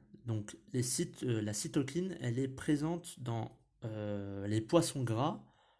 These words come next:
l'oignon, le curcuma ou encore le chocolat noir. Donc, des aliments à base de cytokines, donc les poissons gras, les oignons, le curcuma et le chocolat, euh, noir.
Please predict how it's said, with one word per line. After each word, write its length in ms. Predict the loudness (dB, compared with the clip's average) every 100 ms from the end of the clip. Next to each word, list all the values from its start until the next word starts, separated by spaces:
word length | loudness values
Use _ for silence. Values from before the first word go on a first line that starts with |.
| _
l'oignon, 600 | 4 6 6 4 2 0 -6 _ _ _ _ 0
le 120 | 2
curcuma 640 | 4 4 2 0 2 2 0
ou 80 | 0
encore 340 | 4 4 4
le 100 | 2
chocolat 420 | 2 2 4 4
noir. 260 | 2 -2 -10 _ -20 -20 -20 -20 _ -2
Donc, 400 | 0 0 -6 -16 _ 2
des 160 | 4 6
aliments 260 | 4 4
à 40 | 4
base 220 | 4 6
de 240 | 4 2 -2
cytokines, 800 | -2 0 2 2 0 -2 -6 -4
donc 260 | -4 -4 -4
les 100 | -2
poissons 460 | 0 0 0 -2
gras, 320 | -2 -4 -6 _ _ -4
les 340 | 0 2 6
oignons, 340 | 4 4 -4 -6 -18 _ _
le 160 | 2 2
curcuma 720 | 2 0 0 -2 0 0 -4 -16 _ _ _ _
et 320 | 8 8 6 -4 _ _ -2
le 440 | 2 4 4 0 -8
chocolat, 800 | 0 2 4 4 2 2 -2 -12 _ _
euh, 180 | -4 -2
noir. 420 | -2 -2 -2 -8